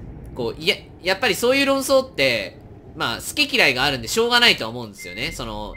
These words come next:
一緒に出てる人で、まあ、「田中嫌いだ」とか、「果汁先輩は嫌いだ」とかいう人いると思うんですけど、まあ、それはもうそういう人が出てたら、まあ、できれば見ないように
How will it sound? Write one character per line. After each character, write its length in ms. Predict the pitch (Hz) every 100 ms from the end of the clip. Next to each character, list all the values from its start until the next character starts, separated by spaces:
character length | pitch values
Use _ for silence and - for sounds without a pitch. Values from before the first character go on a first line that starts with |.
| -
一 160 | 135
緒 40 | 170
に 40 |
出 120 | 180
て 100 | 170
る 80 | 135
人 180 | - 139
で、 360 | 151 127 98 - - - -
ま 60 | -
あ、 40 | -
「田 100 | -
中 260 | 139 143 160
嫌 300 | - 170 170
い 60 | 175
だ」 160 | 180
と 60 | 143
か、 80 | 120
「果 160 | 139
汁 180 | 131 147
先 200 | 143 151
輩 160 | 170 165
は 60 |
嫌 140 | - 170
い 40 |
だ」 100 | 190 170
と 60 |
か 120 | 131
い 60 | 117
う 20 |
人 120 | 117
い 80 | 135
る 120 | 208
と 80 | 254
思 160 | 190 208
う 20 |
ん 20 |
で 60 | -
す 80 | -
け 100 | 113
ど、 300 | 117 104 110
ま 80 | 139
あ、 40 |
そ 120 | 208
れ 100 | 254
は 180 | 311 254
も 80 | 135
う 40 |
そ 80 | 220
う 40 |
い 20 | 269
う 20 |
人 60 |
が 60 | 190
出 80 | 175
て 80 | 185
た 140 | 139
ら、 340 | 147 139 104 - - - - -
ま 40 |
あ、 20 |
で 120 | 147 196
き 100 | 285
れ 80 |
ば 80 | 202
見 100 | 165
な 100 | 196
い 100 | 156
よ 120 | 127
う 40 | 113
に 240 | 98 95